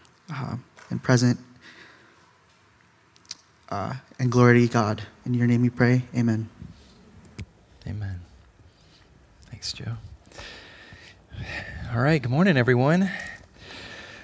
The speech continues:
Speaker 2: Um, as has been shared, uh, we are in Advent season, and Advent is this time where we get to,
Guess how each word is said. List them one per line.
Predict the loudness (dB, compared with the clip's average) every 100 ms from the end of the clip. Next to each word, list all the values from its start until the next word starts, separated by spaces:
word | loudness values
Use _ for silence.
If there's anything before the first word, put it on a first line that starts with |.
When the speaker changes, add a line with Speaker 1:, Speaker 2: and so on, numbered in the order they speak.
| -20 -8 4
Speaker 2:
Um, | 6 6
as | 6 4
has | 6 4
been | 4
shared, | 4 6 8 10 10 8 6 2
uh, | 4 6 6
we | 6 8
are |
in | 6 4
Advent | 4 4 4 0 0
season, | 0 2 2 2 0
and | 0 2 2 2
Advent | 6 6 6 6 6 4
is | 6 4 6
this | 4 4 4 0 -2
time | -2 6 8 10 8 6 2
where | 2 4
we | 4 4
get | 2 2
to, | -2 0 2 0